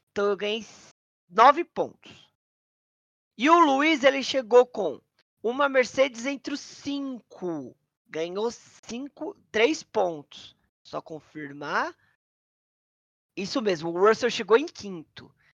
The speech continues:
Então, três pontos. Que o Ju chegaria à frente do Bottas, ganhou seis pontos.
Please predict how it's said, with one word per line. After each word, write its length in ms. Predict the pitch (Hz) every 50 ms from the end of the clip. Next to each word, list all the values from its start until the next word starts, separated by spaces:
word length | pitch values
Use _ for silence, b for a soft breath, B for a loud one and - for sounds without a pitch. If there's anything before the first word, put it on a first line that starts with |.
| _ _ _
Então, 380 | - 165 180 208 233 277 311 - _ _ _ _ _ _ _ _ _ _ _ _ _ _ _ _ _ _ _
três 300 | - 226 254 302 294 -
pontos. 540 | - - 214 180 156 135 - - - - - _ _ _ _ _ _ -
Que 80 | - 302
o 180 | 294 277 262
Ju 560 | 220 - - 254 285 320 349 370 415 427 403
chegaria 460 | 320 - - 240 226 254 233 247 247 233
à 40 |
frente 360 | 226 - 254 269 262 - - 269
do 100 | 285 294
Bottas, 560 | 220 247 254 247 220 208 - - 160 143 131
ganhou 340 | - 165 160 165 175 190 214
seis 420 | - - - 208 233 302 330 -
pontos. 640 | - - - 220 196 160 - - _ - - -